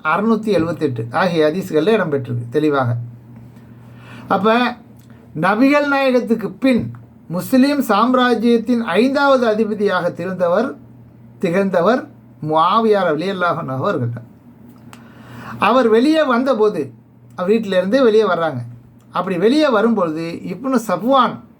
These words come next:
அவர்களும் எழுந்து நிற்கின்றார்கள். அதாவது, அஹ், அப்துல்லா பின் ஜுபைர் அவர்களும் இப்னு சஃப்வான் அவர்களும் ரெண்டு பேர் எழுந்திருச்சு நிற்கிறாங்க அவங்க வர்றதை பார்த்துட்டு.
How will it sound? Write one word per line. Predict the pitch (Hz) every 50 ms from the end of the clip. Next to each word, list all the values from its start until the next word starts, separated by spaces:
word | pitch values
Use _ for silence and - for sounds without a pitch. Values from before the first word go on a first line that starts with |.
| - -
அவர்களும் | - 160 170 156 143 156 170 220 233 - - -
எழுந்து | - 160 170 190 196 196 208 190
நிற்கின்றார்கள். | 165 151 139 - - 147 127 123 120 120 117 - - - - - - - - - - - - - - - - - - - - - - - - - - - -
அதாவது, | - 160 180 202 208 202 185 185 180 185 196 214 233 226 - - - - - - - - - - - - - - -
அஹ், | - 165 165 165 160 165 170
அப்துல்லா | 190 220 285 277 262 247 240 185
பின் | 226 208 180
ஜுபைர் | 156 175 196 220 240 226 - - - - - - - - - - - - -
அவர்களும் | - 160 160 156 143 180 233 285 302 294 - - - -
இப்னு | 165 185 190 240 262 254 - -
சஃப்வான் | 190 180 190 240 262 254 247 233
அவர்களும் | 202 180 175 160 139 156 196 247 302 - - -
ரெண்டு | 190 202 214 214 185
பேர் | 190 175 135 120 - - - - - - - - - - - -
எழுந்திருச்சு | 160 202 240 262 262 240 220 - - 277 269 247
நிற்கிறாங்க | - 226 233 214 185 180 180 202 214 233 233 226
அவங்க | - 185 185 185 175 175 160 151
வர்றதை | 165 185 208 214 - 202 160
பார்த்துட்டு. | 156 147 135 135 127 123 127